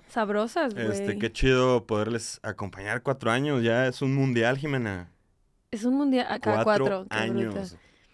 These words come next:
Speaker 2: Wow,
Speaker 1: Güey, está
Speaker 2: estamos
Speaker 1: cabrón,
Speaker 2: cerca del
Speaker 1: güey.
Speaker 2: lustro.
Speaker 1: Está cabrón, fuera de mame.
Speaker 2: Está
Speaker 1: Cuatro
Speaker 2: chido,
Speaker 1: años,
Speaker 2: güey. Sí, sí,
Speaker 1: güey.
Speaker 2: sí, se pasa rápido, ¿no?
Speaker 1: Güey, aparte empezamos con cuatro mil seguidores y, y ahorita
Speaker 2: Sí.
Speaker 1: ya vamos
Speaker 2: Y cuatro paredes.
Speaker 1: Y cuatro paredes.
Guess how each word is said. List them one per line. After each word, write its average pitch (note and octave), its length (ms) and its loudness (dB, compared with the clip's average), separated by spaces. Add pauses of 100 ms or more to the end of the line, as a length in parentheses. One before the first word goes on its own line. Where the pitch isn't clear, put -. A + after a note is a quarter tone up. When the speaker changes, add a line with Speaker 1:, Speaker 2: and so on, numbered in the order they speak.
(100)
Speaker 2:
Wow, G3+ 140 -10
Speaker 1:
Güey, A#3+ 380 4
está A#3+ 240 0
Speaker 2:
estamos A#3 220 0
Speaker 1:
cabrón, C4 180 4
Speaker 2:
cerca C#4 120 4
del A2+ 80 2
Speaker 1:
güey. G#2 120 0
Speaker 2:
lustro. F2+ 340 -8 (460)
Speaker 1:
Está B3+ 240 -6
cabrón, B3+ 400 -2
fuera B3 220 -4
de B3 80 -2
mame. A3 400 -2 (420)
Speaker 2:
Está - 160 -20
Speaker 1:
Cuatro C#4 340 2
Speaker 2:
chido, D4+ 120 6
Speaker 1:
años, D#4 440 4
Speaker 2:
güey. A#3 160 0
Sí, - 60 2
sí, G#3+ 60 2 (140)
Speaker 1:
güey. - 100 2
Speaker 2:
sí, - 60 -2
se B2+ 80 -6
pasa - 320 -8
rápido, A#2 520 -2
¿no? A2+ 280 -6
Speaker 1:
Güey, C4 140 4
aparte C#4 240 2
empezamos C#4+ 420 0
con C#4+ 160 -4
cuatro B3 280 -2
mil A#3 180 0
seguidores B3 680 -2
y, G#3 280 -4 (760)
y A#3 140 -4
ahorita F3+ 160 0
Speaker 2:
Sí. C#4+ 60 4
Speaker 1:
ya C#4 100 2
vamos C4+ 480 0 (240)
Speaker 2:
Y - 80 -14
cuatro A2 340 -6
paredes. G2+ 540 -2
Speaker 1:
Y - 80 -8
cuatro C4 300 -4
paredes. B3 380 -4